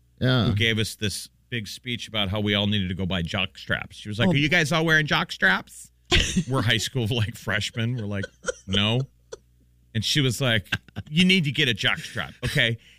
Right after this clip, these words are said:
Speaker 2: You guys need to get your gear. You need, you need that tucked in. You're gonna get hurt." She went on and on about the importance of the jock strap
Speaker 1: I still couldn't
Speaker 2: and
Speaker 1: tell you
Speaker 2: what our
Speaker 1: what the
Speaker 2: dongs were gonna do while we were doing gymnastics.
Speaker 1: <laughs> Wow. Was it hot?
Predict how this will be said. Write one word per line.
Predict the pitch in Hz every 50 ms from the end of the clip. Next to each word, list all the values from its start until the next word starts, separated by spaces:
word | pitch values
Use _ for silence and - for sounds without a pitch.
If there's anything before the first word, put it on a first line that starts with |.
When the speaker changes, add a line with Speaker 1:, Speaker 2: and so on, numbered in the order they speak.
| - -
Speaker 2:
You | - 160 147
guys | 160 147 139 - -
need | 135 139 127
to | 131
get | 113 95 139 - - -
your | 117
gear. | 101 - 135 135 139 139
You | 135 123 127
need, | 131 131 127 110
you | 110 127 135
need | 135 135 131 104
that | 107 101 98 -
tucked | - - 123 107 - - 139
in. | 131 139 143
You're | 131 120
gonna | 98 123 113 110
get | 101 107 101
hurt." | 98 135 135 -
She | - 127
went | 120 120 113 - -
on | 113 123 127 135 143 147 147 147
and | 143 135 127 113
on | - 117 117 117 113 104 87 73 - - - - - - - - - - - -
about | 101 123 117 -
the | - 117 113
importance | 107 95 - - - 147 151 - - - -
of | 120
the | 113 - -
jock | 131 131 127 127 110
strap | - - - 131 123 120 117 113 - - _ _ _ _ _ _
Speaker 1:
I | 175 180 233 220
still | - - 226 170
couldn't | 127 180 165 156
Speaker 2:
and | -
Speaker 1:
tell | 208 202 214
you | 202
Speaker 2:
what | 185 -
our | 131
Speaker 1:
what | 131 113
the | 143
Speaker 2:
dongs | 139 143 147 147 135 98
were | 120 123
gonna | 113 120 110 107
do | 98 113 110
while | 107 110 110 104
we | 107 107
were | 104 95
doing | 98 107 107 101 90
gymnastics. | - 92 92 90 87 87 - - - - - - - - - - -
Speaker 1:
<laughs> | _ - - - - -
Wow. | - 82 62 - - - - - 92 - _ _ - - _ _ - - - - - - - - - - - - -
Was | 147 - 165
it | 135
hot? | 104 123 120 123 143 175 190